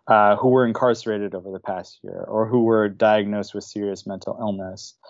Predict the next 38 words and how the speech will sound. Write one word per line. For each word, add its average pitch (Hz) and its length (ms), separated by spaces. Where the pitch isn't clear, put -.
And 131 140
because 170 500
we've 139 300
done 131 180
the 123 100
work 117 300
to - 100
get 104 280
their 107 180
data 98 480
into 104 240
a 98 60
place 98 440
that 92 200
they 139 160
themselves 123 560
often 101 320
don't 95 240
have 101 280
it, - 140
we 156 240
can 165 200
answer 156 320
some 131 220
of 117 80
those 117 180
questions, 110 500
which 110 320
help - 240
them 135 220
make 127 280
programmatic 113 600
decisions 120 500
along 110 280
the 104 80
way 104 260
that 113 160
might, 107 220